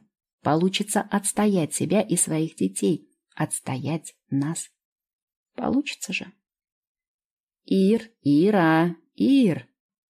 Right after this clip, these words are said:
Я сама не заметила, как схватила Ильину поперек живота и стиснула в объятиях так,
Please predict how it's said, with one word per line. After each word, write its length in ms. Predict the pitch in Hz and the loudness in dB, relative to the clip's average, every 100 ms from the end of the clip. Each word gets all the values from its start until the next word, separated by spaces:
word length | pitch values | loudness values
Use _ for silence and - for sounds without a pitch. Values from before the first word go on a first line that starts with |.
| _ _ _ _ _ _ _ _ _ _ _ _ _ _ _ | _ _ _ _ _ _ _ _ _ _ _ _ _ _ _
Я 200 | 175 185 | -4 -4
сама 300 | 180 196 165 | 0 0 0
не 120 | 156 | 0
заметила, 520 | 160 175 214 214 160 | 0 0 0 0 -4
как 260 | - 156 - | -6 -8 -6
схватила 500 | - 185 196 214 190 | -4 -2 0 2 0
Ильину 640 | - 190 185 190 196 277 | 0 0 2 2 4 2
поперек 500 | 269 170 180 196 190 | 0 -2 0 0 -2
живота 480 | - 160 170 - 247 | -4 -4 -4 -2 0
и 160 | 180 | 0
стиснула 580 | 180 - - 226 - 175 | -2 -4 -4 -4 -2 -2
в 60 | 165 | -2
объятиях 560 | 180 220 226 - 175 | 0 0 0 -2 -4
так, 320 | - 240 262 | -4 -4 -4